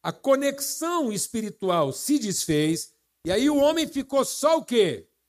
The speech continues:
Natural. E ele, no seu natural, impôs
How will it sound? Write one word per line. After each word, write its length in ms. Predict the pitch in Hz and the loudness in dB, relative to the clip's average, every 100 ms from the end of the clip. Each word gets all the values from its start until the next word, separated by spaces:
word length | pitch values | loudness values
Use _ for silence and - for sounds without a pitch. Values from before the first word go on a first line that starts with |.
| _ _ _ | _ _ _
Natural. 760 | 147 190 202 196 240 180 120 110 _ _ _ _ _ - | 0 2 0 -4 -4 -4 -6 -14 _ _ _ _ _ -4
E 180 | 269 | 0
ele, 220 | 359 370 269 | 2 2 2
no 140 | 240 | 0
seu 340 | 220 - 220 | -2 2 2
natural, 880 | 208 254 330 320 247 208 247 240 175 - | 2 2 2 2 0 2 4 2 -2 -4
impôs 1040 | 330 359 - _ - 277 302 190 - - | -2 -2 -6 _ -4 4 6 4 0 -12